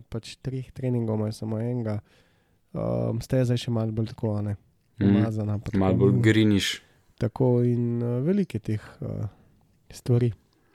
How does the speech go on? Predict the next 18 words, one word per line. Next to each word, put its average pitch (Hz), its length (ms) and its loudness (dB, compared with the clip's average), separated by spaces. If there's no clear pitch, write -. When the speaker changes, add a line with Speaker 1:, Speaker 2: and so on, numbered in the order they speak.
Speaker 2:
Jaz 107 180 4
sem, 104 320 4
eh, 95 400 4
z 101 120 2
veseljem 104 480 4
opazoval 98 520 2
kvalifikacije, 95 840 2
kolikor 98 280 2
sem 98 220 2
jih 90 140 2
imel 98 120 2
časa. 95 520 2
Speaker 1:
Mhm. 117 180 6
Speaker 2:
In, 95 600 6
eh, 90 380 0
moram 92 420 4
reči, 92 360 2
da 90 380 2